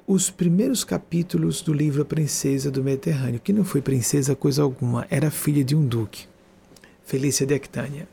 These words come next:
falha de filtragem mediúnica da época. Fiquei um pouquinho estranhando e parei. Voltei a receber o restante do livro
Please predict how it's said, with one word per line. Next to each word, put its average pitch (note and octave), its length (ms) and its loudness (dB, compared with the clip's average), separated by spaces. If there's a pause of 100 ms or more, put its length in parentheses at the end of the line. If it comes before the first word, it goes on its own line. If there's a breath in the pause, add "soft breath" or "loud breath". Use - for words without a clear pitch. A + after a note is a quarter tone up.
(120)
falha C#3+ 300 0
de C3 80 2
filtragem C3+ 500 0
mediúnica B2+ 420 -4
da B2 140 -4
época. A#2 400 -12 (1120 loud breath)
Fiquei G#3+ 260 0
um C4+ 60 2
pouquinho F3+ 320 0
estranhando D#3+ 960 2
e D#3+ 240 0 (160)
parei. C#3+ 340 2 (880 loud breath)
Voltei G#3 440 2
a G#3+ 60 2
receber E3 500 2
o G3+ 60 -4
restante D#3+ 400 -2
do D#3+ 100 2
livro D3+ 440 0